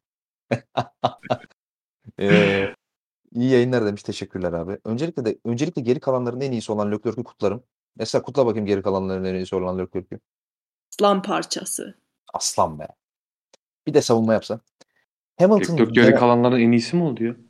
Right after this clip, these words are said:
Speaker 1: Ha, hiçbir, o kadar umurumda değil ki yani.
Speaker 2: Beşinci oldu işte.
Speaker 1: Beşinci olmuş. Ee, ön-, e, zaten Ferrari burada net Mac-, McLaren'dan daha hızlıydı bu arada.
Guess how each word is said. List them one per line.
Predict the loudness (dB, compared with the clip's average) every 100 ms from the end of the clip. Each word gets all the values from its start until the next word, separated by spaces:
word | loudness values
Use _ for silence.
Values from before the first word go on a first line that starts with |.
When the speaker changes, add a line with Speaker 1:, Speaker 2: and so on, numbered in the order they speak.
| _ _ _ _ _ -14
Speaker 1:
Ha, | -14
hiçbir, | -12 -14 -8 -8 -6
o | -4
kadar | 2 4 2
umurumda | 2 2 4 4 4
değil | 2 -2
ki | -2 -4 -4 _ -12
yani. | -8 -6 0
Speaker 2:
Beşinci | 0 0 _ _ 2 6
oldu | 6 4 2
işte. | 0 -4 -4 -4 -4 _ _ _ _ _ _ _ _ _ -8
Speaker 1:
Beşinci | -6 -2 -2
olmuş. | -2 -10 _ _ _ _ _ _ 2
Ee, | 6 6 4
ön-, | -2 -2 -2 0
e, | 0 -2
zaten | 0 2 2 -2
Ferrari | 0 2 4 4
burada | 2 0
net | 0
Mac-, | 0 -2
McLaren'dan | 0 -2 -2 -2 0 4
daha | 4
hızlıydı | 2 -6 -10
bu | -10
arada. | -10